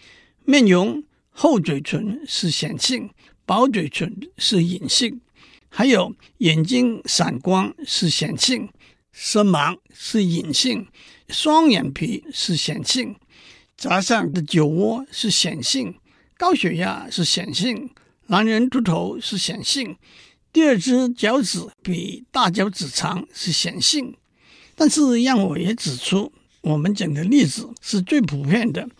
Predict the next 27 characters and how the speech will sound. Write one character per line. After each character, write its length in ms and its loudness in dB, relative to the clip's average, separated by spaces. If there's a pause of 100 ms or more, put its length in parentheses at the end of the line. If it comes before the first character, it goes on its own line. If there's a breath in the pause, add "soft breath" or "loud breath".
(320 soft breath)
也 100 0
是 180 0
最 420 0
简 220 -2
单 220 0
明 300 2
了 180 -2
的 140 -2
例 180 6
子， 180 -2 (760 soft breath)
也 160 4
有 280 4 (160)
不 120 -2
同 280 0
的 120 0
例 180 2
外。 300 0 (460)
大 160 2
家 220 0
最 200 -2
熟 240 -4
悉 200 -2
的 100 0
一 160 -2
个 140 -4
例 200 2
子， 280 -6